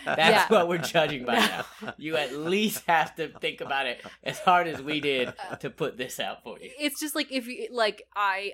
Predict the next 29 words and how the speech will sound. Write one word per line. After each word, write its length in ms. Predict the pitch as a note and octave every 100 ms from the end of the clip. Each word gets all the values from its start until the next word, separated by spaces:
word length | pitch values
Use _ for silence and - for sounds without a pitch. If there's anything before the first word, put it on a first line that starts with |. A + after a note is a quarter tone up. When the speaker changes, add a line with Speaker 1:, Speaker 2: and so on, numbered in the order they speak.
| -
Speaker 1:
I 100 | G#3
don't 240 | A#3 A3+
think 160 | C4 A#3+
that 100 | G#3+
you 80 | G#3+
have 300 | - F#3+ -
to 80 |
be 260 | F#3+ G3 F#3
an 80 | F3
intellectual 560 | E3+ E3+ F#3 E3+ - F3+
about 200 | F3 D#3+
martial 300 | E3 - E3+
arts, 340 | E3+ F3 - -
and 140 | F3
I'm 120 | E3+
not 200 | F3 -
claiming 380 | - F3+ F3 E3+
that 120 | F3+
we're 200 | F3 F#3+ E3
intellectuals 480 | F3 E3+ - F3
about 180 | E3 E3+
martial 240 | E3+ E3 F3
arts 140 | F#3 -
at 140 | F3+ -
all. 320 | F3+ B2 - _ _ _
But 220 | - G#3+ - _ _ _ _ -
if 180 | G#3+ G3+
you're 100 | G3+
gonna 600 | F3 G#3+ G#3+ A3 G#3 F#3